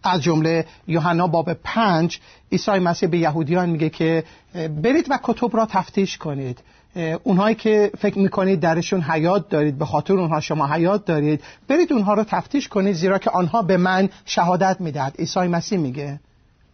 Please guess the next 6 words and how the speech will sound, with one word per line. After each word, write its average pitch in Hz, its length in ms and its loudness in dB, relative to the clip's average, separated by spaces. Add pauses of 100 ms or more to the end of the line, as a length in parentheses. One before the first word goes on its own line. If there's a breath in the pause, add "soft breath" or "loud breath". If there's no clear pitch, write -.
(120)
عهد 165 240 -2
عتیق، 160 460 -2 (200)
کتب 175 720 0 (320 soft breath)
یعنی 156 400 2 (240 loud breath)
تورات 165 540 0
و 170 420 2